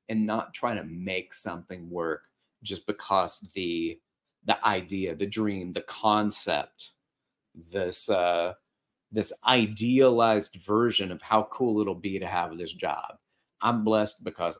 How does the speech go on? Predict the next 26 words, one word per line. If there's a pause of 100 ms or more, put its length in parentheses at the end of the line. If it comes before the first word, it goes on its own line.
I
think
my
job
is
the
idealized
version
that
I
thought
it
would
be, (1200)
but (920)
that's
not
for
everyone. (1040)
It
doesn't
work
that
way
for
everyone.